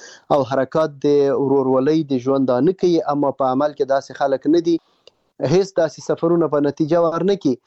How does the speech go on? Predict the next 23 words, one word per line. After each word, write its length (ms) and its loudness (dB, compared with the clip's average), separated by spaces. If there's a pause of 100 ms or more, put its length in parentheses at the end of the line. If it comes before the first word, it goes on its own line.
(220)
طالب 340 0
یوه 220 2
نوې 220 0
پدیده 440 0
نه 120 0
ده. 160 0
زه 160 -6
دې 140 0
ته 180 -6
حیران 300 0
یم 160 0
چې 140 -6
دنیا 380 0
ولې 380 2
له 40 0
طالب 380 0
نه 80 0
یوه 260 2
ډیره 220 2
پیچلې 420 -2
پدیده 400 -2
جوړه 260 0
کړې. 260 0